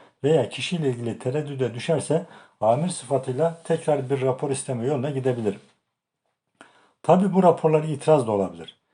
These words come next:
İtiraz halinde ise kişi Kata Profesörler Kurulu'na sevk edilir, oradan rapor aldırılır. Bu kurulun kararları ise kesindir. Ancak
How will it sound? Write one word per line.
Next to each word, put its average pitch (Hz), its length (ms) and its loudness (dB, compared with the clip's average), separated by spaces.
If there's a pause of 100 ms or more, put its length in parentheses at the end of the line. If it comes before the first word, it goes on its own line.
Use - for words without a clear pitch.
(140)
İtiraz 147 500 0
halinde 139 400 2
ise 135 280 -2
kişi 151 380 -4 (280)
Kata 135 320 -4
Profesörler 135 720 -2
Kurulu'na 120 300 -6
sevk 131 300 -2
edilir, 120 400 -2 (300)
oradan 135 480 0 (200)
rapor 127 240 0
aldırılır. 90 540 0 (640)
Bu 180 140 0
kurulun 175 380 2
kararları 151 480 2
ise 139 240 -6
kesindir. 123 560 -2 (160)
Ancak 143 360 0